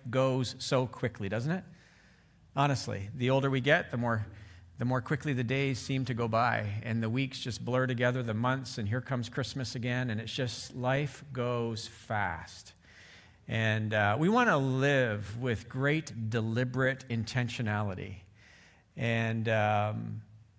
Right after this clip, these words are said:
we wanna make the most of the days God has granted us under the sun.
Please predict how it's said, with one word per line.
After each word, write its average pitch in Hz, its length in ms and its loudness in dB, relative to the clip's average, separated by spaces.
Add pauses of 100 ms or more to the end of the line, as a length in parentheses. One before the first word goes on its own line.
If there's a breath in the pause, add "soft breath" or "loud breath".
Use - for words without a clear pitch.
(260)
we 143 100 0
wanna 139 300 2
make 139 300 0
the 139 80 -2
most 117 400 0
of 120 80 -4
the 127 80 -2
days 113 400 -2
God 110 260 -2
has 107 140 -4
granted 104 420 -6
us 101 340 -2
under 98 280 -4
the 90 100 -10
sun. 67 260 -10